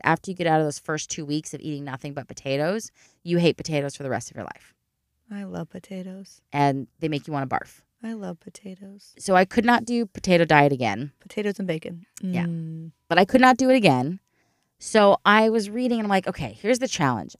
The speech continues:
Speaker 1: I hate these. Just eat, like, a two hundred calorie breakfast and then have a hundred calorie snack and then do a da da da da da and then have a sensible five hundred calorie meal." I would overeat all day because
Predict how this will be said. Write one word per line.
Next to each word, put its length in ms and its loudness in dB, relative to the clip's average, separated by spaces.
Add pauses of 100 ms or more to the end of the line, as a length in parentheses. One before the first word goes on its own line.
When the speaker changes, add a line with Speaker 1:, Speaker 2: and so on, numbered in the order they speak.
Speaker 1:
I 140 10
hate 320 0
these. 360 -2 (380)
Just 320 2
eat, 300 0
like, 400 0 (320)
a 240 4 (100)
two 220 -6
hundred 400 -6 (180)
calorie 320 0
breakfast 560 -4 (240)
and 100 -2
then 80 2
have 100 2
a 60 0
hundred 360 -8
calorie 360 -6
snack 420 -8 (260)
and 100 -4
then 80 0
do 180 -2
a 60 2
da 160 -2
da 140 -6
da 60 -12
da 140 -4
da 180 6 (200)
and 120 -6
then 80 0
have 60 -2
a 40 0
sensible 480 -6
five 260 2
hundred 160 -10
calorie 340 -4
meal." 280 -6 (260)
I 100 6
would 220 2
overeat 720 2
all 280 8
day 260 6 (720)
because 280 6